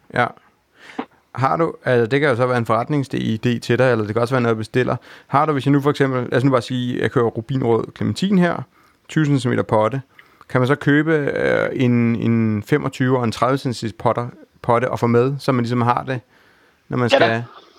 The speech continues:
Speaker 1: Fordi det, og er det noget, du gør i forvejen?
Speaker 2: Altså, det, det er ikke noget, jeg sådan, altså, jeg har dem på lager, de der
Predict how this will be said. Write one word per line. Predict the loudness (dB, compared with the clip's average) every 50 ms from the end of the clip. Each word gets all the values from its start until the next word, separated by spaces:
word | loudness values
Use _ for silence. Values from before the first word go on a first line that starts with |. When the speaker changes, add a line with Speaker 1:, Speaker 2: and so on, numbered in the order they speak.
| -20 -20 -20 -20 -20 _ _ _ _
Speaker 1:
Fordi | -8 -8 -8
det, | -8 -8 -12 -12 -12 -10 -10 -8 -6
og | -4 -2 -2 0 0 0
er | 0 0
det | 0 2
noget, | 2 0
du | 2 2
gør | 0 0
i | 0
forvejen? | 0 -2 -2 -2 -2 -2 -4 -4 -6 -8 -8 -12 _ _ _ _ _ _ _ _ _ _ _ _ _ _ _ _ _ _ -20 -18 -16 -14 -14 -10 -8
Speaker 2:
Altså, | -4 -2 -2 0
det, | 2 2 2 4 4 4 4 4 4 2 2 2 2 2 0 0 -2
det | -2
er | -2
ikke | 0 2 2
noget, | 2 2
jeg | 0
sådan, | -2 -4 -6
altså, | -4 -2 0 0
jeg | 2 2
har | 2 0
dem | 0 -2
på | -2
lager, | 0 0 0 0 0
de | -4 -6
der | -8 -8